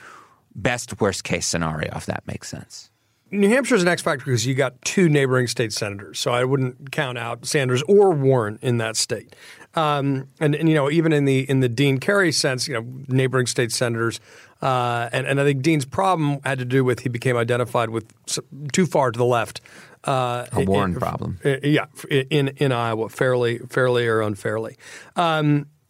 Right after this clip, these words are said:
Speaker 2: but Biden, it's also gonna be a question, does he have strong showings? You know, remember in twenty twelve, and I'd like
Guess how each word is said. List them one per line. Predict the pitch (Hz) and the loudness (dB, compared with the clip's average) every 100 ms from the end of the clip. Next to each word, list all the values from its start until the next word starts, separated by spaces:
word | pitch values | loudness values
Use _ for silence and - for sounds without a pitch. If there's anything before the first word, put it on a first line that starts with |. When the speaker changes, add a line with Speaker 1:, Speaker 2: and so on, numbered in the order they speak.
| - | -4
Speaker 2:
but | 156 170 165 - _ - 170 - _ 180 | 0 2 0 -6 _ -10 -10 -10 _ -14
Biden, | 170 220 269 254 240 | -2 0 2 0 -2
it's | 180 196 | 0 0
also | 185 190 | 0 2
gonna | 185 | 2
be | |
a | 165 | 2
question, | 160 147 143 | 0 0 0
does | 135 120 | 0 0
he | 139 | 0
have | 120 | 0
strong | - 135 135 | 0 2 0
showings? | - 135 127 127 - - - _ | 0 2 2 0 -2 -10 -20 _
You | 175 | 2
know, | 156 170 175 | 2 -2 -2
remember | 190 233 233 | 2 4 4
in | 202 | 2
twenty | 214 226 170 | 2 0 2
twelve, | 160 147 139 131 - _ _ _ _ 165 - 165 160 165 | 2 4 2 -2 -10 _ _ _ _ -18 -14 -10 -6 0
and | 160 | 0
I'd | 156 | 2
like | 185 202 | 2 0